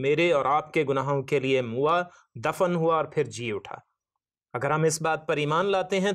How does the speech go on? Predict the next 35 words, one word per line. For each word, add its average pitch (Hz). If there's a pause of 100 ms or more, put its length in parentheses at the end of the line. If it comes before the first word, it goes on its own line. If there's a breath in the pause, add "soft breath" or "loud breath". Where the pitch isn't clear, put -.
تو 285
ہمارے 185
گناہ 147
معاف 123
کیے 123
جاتے 110
ہیں - (540)
اور 135
پھر 208
ہم 165
خدا 156
تعالیٰ 151
کے 156
ساتھ 147
ایک 143
رشتے 139
میں 180
بن 135
جاتے 113
ہیں، - (920)
اور 135
اس 190
رشتے 170
کے 208
تحت 180
ہم 156
کیا 143
ہیں؟ 175 (360 soft breath)
معاشرتی 160 (120)
اخلاقیات 143
میں 139
چلیں 120
گے 98 (380)
جو 147
کہ 147